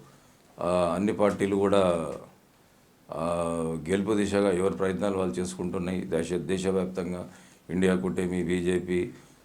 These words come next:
ప్రాంతీయ పార్టీలు అనేక రాష్ట్రాలలో, ఇటు తెలంగాణ, ఆంధ్రప్రదేశ్, మిగతా అన్ని రాష్ట్రాలలో కూడా. మరి ఇలాంటి సమయంలో ఈ అరెస్ట్ల పరంపరను మనం ఎలా చూద్దాం? మరి దీనికి ప్రధాన కారణాలు ఏంటి?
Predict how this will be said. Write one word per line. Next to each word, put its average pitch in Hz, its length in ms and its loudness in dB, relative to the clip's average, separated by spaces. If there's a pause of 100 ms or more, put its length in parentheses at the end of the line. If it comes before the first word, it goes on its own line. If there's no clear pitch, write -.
ప్రాంతీయ 90 320 0
పార్టీలు 87 720 -2 (640)
అనేక 87 200 -2
రాష్ట్రాలలో, 87 600 -2
ఇటు 82 120 -6
తెలంగాణ, 87 540 -4
ఆంధ్రప్రదేశ్, 82 680 -4 (640)
మిగతా 87 200 -4
అన్ని 90 260 -2
రాష్ట్రాలలో 82 520 -4
కూడా. 73 240 -8 (540)
మరి 95 140 0
ఇలాంటి 104 840 4
సమయంలో 101 680 2 (600)
ఈ 90 160 2
అరెస్ట్ల 101 400 0
పరంపరను 101 600 2
మనం 92 260 0
ఎలా 98 160 2
చూద్దాం? 95 580 0 (560)
మరి 80 100 -4
దీనికి 92 320 0
ప్రధాన 92 360 2
కారణాలు 95 500 2
ఏంటి? 82 320 -4